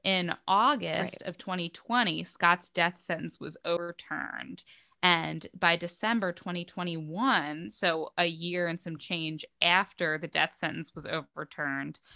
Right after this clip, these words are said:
Speaker 1: Scott was resentenced to life in prison. Then in February, and again, this is just a great example of how these cases can drag on and how there's all this back and forth and you just don't know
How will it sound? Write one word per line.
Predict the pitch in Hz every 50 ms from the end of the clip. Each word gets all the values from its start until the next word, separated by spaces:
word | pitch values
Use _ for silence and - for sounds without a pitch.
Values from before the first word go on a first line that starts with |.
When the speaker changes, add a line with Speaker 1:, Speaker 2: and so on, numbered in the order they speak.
| - _ _
Speaker 1:
Scott | _ - - - 180 175 143
was | 175 175 165 -
resentenced | 170 165 185 190 196 - - - 165 147 147 156 165 - -
to | - 175 156
life | 147 151 147 151 -
in | - 151 151
prison. | - _ - - 143 - - _ - - - - - - 180 _ _ _ _ _ _ _ _ _ _ _ _ _ _ _ -
Then | 165 160 208 269 302 254 190 185 185 175
in | - 175 185
February, | 175 - 196 208 196 190 170 151 147 147 147 156 151
and | - 160 180
again, | 175 160 208 214 196 165 151 143 - -
this | 196 214 -
is | 254 233 190
just | - - 185 170 170 - - - _ _ _ _ - - - - - _ _
a | - 180
great | 175 - 180 175 175 175
example | 170 165 165 170 151 156 156 156 - 156 147 143 135 -
of | - 151 156 151
how | 165 - 165 151 151
these | 156 156 156
cases | - - 156 160 - 160 143 -
can | - 165
drag | 156 160 156 151 151 151 147
on | - 151 151 147 147
and | 147 165
how | 170 156
there's | 151 151 147 156 - - -
all | 156 160 156
this | 156 165 -
back | - 151 151 - -
and | 151 -
forth | - 147 147 151 - -
and | - 160 160
you | 160 156
just | 151 - 165 - - - - - _ _ _ _ _ _ _
don't | - 185 170 170 - -
know | 180 196 269